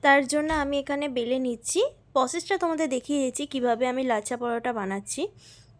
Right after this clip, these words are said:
এখানে এক হয়, তোমরা যদি বেলে, লম্বা করে বেলে, পাতলা করে, তোমরা যদি কা-, একেবারে ছুরি নিয়ে একেবারে পাতলা করে কেটে নাও, ওই পাতলা অংশগুলো একেবারে নিয়ে ঘুরিয়ে তোমরা, আহ, ওই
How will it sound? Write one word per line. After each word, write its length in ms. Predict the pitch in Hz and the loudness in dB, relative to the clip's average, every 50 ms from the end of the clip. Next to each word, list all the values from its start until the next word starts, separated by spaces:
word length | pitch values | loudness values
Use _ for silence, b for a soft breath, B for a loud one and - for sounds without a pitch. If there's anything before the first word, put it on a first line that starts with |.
| - _ - - - | -20 _ -20 -16 -2
এখানে 380 | - 285 285 285 320 339 349 359 | 0 0 2 2 2 2 4 4
এক 300 | 339 311 285 311 302 - | 4 6 4 4 2 0
হয়, 280 | 254 233 190 233 359 494 466 - | 0 2 2 2 2 0 -2 0
তোমরা 280 | - 277 262 277 277 277 | 0 2 2 2 0 0
যদি 240 | 262 269 285 320 | 0 -2 -2 -2
বেলে, 560 | 262 220 226 247 247 247 254 269 285 311 330 320 | -2 -2 -2 0 0 0 0 0 0 0 0 2
লম্বা 440 | 285 269 233 226 226 233 254 269 | 2 2 2 2 2 2 0 0
করে 240 | 269 285 285 285 285 | 2 2 4 4 4
বেলে, 400 | 240 226 240 226 208 214 233 339 339 - | 4 4 2 2 4 2 2 0 0 0
পাতলা 380 | - 226 214 208 214 226 226 220 | 0 0 0 0 0 0 0 0
করে, 320 | - 202 196 190 262 403 508 B B B B B B B - | 0 -2 0 2 0 0 -2 B B B B B B B 2
তোমরা 220 | 277 277 285 285 | 4 4 6 4
যদি 180 | 285 302 339 330 | 4 4 2 0
কা-, 380 | 330 294 262 240 226 220 202 - | 2 4 4 4 4 2 0 -2
একেবারে 420 | - 254 247 - 285 269 269 269 320 | -4 -6 -4 -2 -2 0 0 -2 -2
ছুরি 420 | - - - 269 269 262 285 302 | -4 -6 -4 -2 0 2 2 2
নিয়ে 300 | 294 302 311 320 320 320 | 2 2 0 -2 -2 -2
একেবারে 380 | 311 294 - 285 269 285 294 302 | -2 -2 -4 -2 0 2 2 2
পাতলা 460 | 302 - 254 233 220 247 247 269 277 | 2 2 0 0 0 -2 0 0 0
করে 200 | 269 302 302 330 | 0 0 -2 -2
কেটে 360 | 320 - 262 247 240 277 285 | -2 -2 -8 -4 0 0 0
নাও, 280 | 277 240 - 285 311 - - | 0 0 -2 -2 -4 -4 0
ওই 180 | - 294 320 339 | 0 2 2 2
পাতলা 480 | 330 - 277 240 233 233 247 262 277 277 | 2 2 0 0 2 0 0 2 2 2
অংশগুলো 680 | 262 247 254 247 - 294 277 254 277 277 285 294 302 | 2 0 -2 -2 -2 -4 -2 -2 -2 2 4 4 4
একেবারে 540 | - - 240 - - 269 262 254 254 285 285 | 4 2 -2 -4 -2 -2 -2 2 2 2 2
নিয়ে 380 | 269 254 262 269 311 349 359 311 | 2 0 0 0 2 2 0 0
ঘুরিয়ে 600 | 226 - 214 233 247 240 269 277 269 285 381 508 B B B B B B B B B B - - - | -2 -4 -6 -4 -2 0 0 4 4 4 4 2 B B B B B B B B B B -18 -2 2
তোমরা, 320 | 277 262 262 269 285 320 | 2 2 4 4 4 4
আহ, 600 | 349 - - - 240 247 240 226 226 220 214 - - - - | 4 2 -2 -6 -4 -2 0 0 0 0 0 -2 -4 -8 0
ওই 480 | - 269 277 269 262 254 247 240 233 | 4 4 4 4 4 0 0 0 2